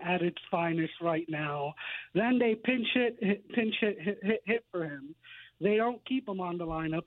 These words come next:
It was just for one at bat. And it's just like, I'm like, what is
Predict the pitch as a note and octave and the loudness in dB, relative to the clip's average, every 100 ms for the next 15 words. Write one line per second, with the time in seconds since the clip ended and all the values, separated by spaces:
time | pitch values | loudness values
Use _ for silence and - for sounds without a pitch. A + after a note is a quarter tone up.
0 | - E3 E3+ D3+ F#3+ - F#3 F3 G3 G3 | -4 0 0 2 2 2 2 4 4 4
1 | E3 F#3+ F3 C#3 - - - - G#3+ A#3+ | 2 0 -2 -6 -10 -18 -20 -8 0 2
2 | C4 B3+ - - C4+ C4 B3+ A#3+ A3+ A#3+ | 2 0 -6 0 0 0 0 0 2 2
3 | B3+ A#3+ A3+ - A3 B3 D4 D4+ | 4 4 0 -2 -2 2 2 2